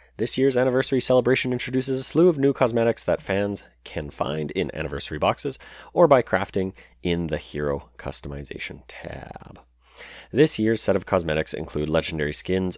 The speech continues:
Submarine Wrecking Ball, Masquerade Reaper, and Dragoon Mercy. Skins and other cosmetics from previous anniversary events have also returned for the event's duration and can be crafted for a discounted price.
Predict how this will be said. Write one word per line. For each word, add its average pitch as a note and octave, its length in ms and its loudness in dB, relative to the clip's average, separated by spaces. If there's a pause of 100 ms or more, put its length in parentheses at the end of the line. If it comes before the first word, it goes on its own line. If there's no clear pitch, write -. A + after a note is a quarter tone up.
Submarine C#2+ 460 -4
Wrecking D#2+ 260 -4
Ball, D2 260 0
Masquerade C#2+ 540 -6
Reaper, E2 320 -2
and D#2 220 -4
Dragoon D2+ 500 -6
Mercy. B2+ 480 -4 (420)
Skins D3+ 300 2
and C3 100 4
other A2+ 140 6
cosmetics G2 460 0
from F2+ 160 -6
previous E2+ 340 0
anniversary E2 420 -4
events E2 320 -2 (280)
have - 240 -6
also A#2+ 260 2
returned F#2+ 500 2
for F2+ 200 -2
the F2+ 100 2
event's D#2 260 -2
duration F#2 460 -4 (260)
and C#3 140 -6
can A2+ 280 0
be F2 180 -2
crafted D#2+ 520 -4
for D#2 200 -6
a D2+ 40 -4
discounted D2+ 600 -8
price. - 460 -2